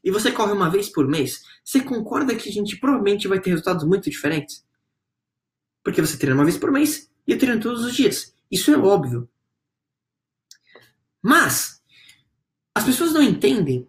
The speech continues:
que, principalmente em termos de resultados financeiros, é a mesma coisa. É o mesmo treino. Aí você fala assim, "Ah, mas por que todo mundo não tem dinheiro, então?"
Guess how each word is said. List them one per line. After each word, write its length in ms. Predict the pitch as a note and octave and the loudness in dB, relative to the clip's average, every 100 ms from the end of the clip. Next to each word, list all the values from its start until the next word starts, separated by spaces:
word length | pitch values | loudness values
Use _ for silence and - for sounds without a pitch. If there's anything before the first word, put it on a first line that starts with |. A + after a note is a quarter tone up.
| - | -12
que, 280 | - A#3+ | -6 -4
principalmente 640 | A3+ C#4+ F#4+ - A3+ A#3 A3+ | 0 4 4 4 -2 -2 -2
em 60 | G3 | 0
termos 280 | G#3 G3+ | 0 0
de 80 | F3+ | -2
resultados 460 | E3+ F3 E3+ F#3+ F#3 | -2 -4 -4 -6 -4
financeiros, 800 | F3+ C#3+ B2+ - G3+ C3+ - - _ _ | -2 -2 -2 2 2 2 -6 -18 _ _
é 80 | - | -4
a 80 | C#4+ | 2
mesma 480 | C4 E4+ D#4 D#4+ - | 4 4 2 -2 -4
coisa. 580 | - C#4+ G3+ B2 A#2+ _ _ _ - | 0 0 0 -4 -12 _ _ _ -2
É 60 | |
o 60 | D4+ | 4
mesmo 580 | C#4+ G4+ E4 D4 C#4+ - | 6 6 4 4 2 -4
treino. 500 | A3+ C4+ G#3+ B2 - _ _ _ _ _ _ _ - | -4 -2 -2 -4 -10 _ _ _ _ _ _ _ -2
Aí 120 | G3 | -2
você 80 | G3+ | 0
fala 160 | A3+ | -2
assim, 440 | A3 A3 F3+ B2 - _ | -2 -2 -2 -4 -10 _
"Ah, 440 | F3+ F#3+ F#3+ - - _ _ _ _ _ _ _ | 0 2 2 0 -12 _ _ _ _ _ _ _
mas 240 | E3+ F#3 F3+ | -4 -2 -2
por 140 | F3 | -6
que 120 | - | -8
todo 220 | C4 D4+ D4 | -6 2 4
mundo 280 | C4+ B3+ | 6 4
não 160 | A#3 A3 | 2 0
tem 200 | G#3+ G#3+ | -2 -2
dinheiro, 500 | G3+ G#3 F#3+ F#3+ F#3 | -2 0 2 4 2
então?" 420 | D#3+ - D3 C3+ | 0 -2 -4 -4